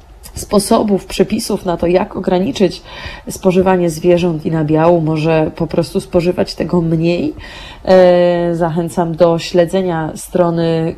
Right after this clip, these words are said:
Compassion Polska, gdzie, mm, fundacja ta właśnie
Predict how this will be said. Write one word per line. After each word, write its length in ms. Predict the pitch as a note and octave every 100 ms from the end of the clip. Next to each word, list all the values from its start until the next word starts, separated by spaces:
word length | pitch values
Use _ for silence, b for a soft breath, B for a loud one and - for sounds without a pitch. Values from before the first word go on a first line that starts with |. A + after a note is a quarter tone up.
| -
Compassion 440 | D#3 F3 F3 F3
Polska, 400 | F3 E3+ F3 F3+
gdzie, 500 | D#3+ D#3 E3 D#3+ D#3 - -
mm, 180 | F#3 D#3+
fundacja 500 | - F3+ E3+ - E3+
ta 320 | E3 D#3+ D#3 -
właśnie 600 | D#3 D#3 D#3 - E3